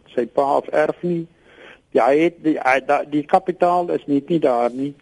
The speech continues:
En die risiko in boerdery het vandag so groot geword en die winsmarge so klein dat die, daar's baie groter geleenthede vir, eh, 'n jong man en dogters wat geletterd raak in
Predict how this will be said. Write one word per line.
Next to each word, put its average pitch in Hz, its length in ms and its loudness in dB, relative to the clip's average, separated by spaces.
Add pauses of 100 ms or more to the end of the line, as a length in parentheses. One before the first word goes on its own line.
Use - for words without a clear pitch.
(440)
En 165 200 2
die 156 180 4
risiko 175 480 0
in 160 180 0
boerdery 160 400 2
het 151 120 -2
vandag 135 360 0
so 185 220 0
groot 165 360 0
geword 123 380 -2
en 131 120 -6
die 127 100 -2
winsmarge 143 600 -2
so 175 240 0
klein 117 380 -6 (560)
dat 131 160 2
die, 139 220 -4
daar's 135 320 0
baie 165 260 2
groter 170 380 -2
geleenthede 131 800 -2 (720)
vir, 151 120 2 (200)
eh, 147 240 2 (120)
'n 143 160 0
jong 170 240 2
man 160 200 0
en 151 280 0
dogters 143 560 0
wat 135 280 -2
geletterd 151 460 0
raak 139 280 0
in 120 120 -8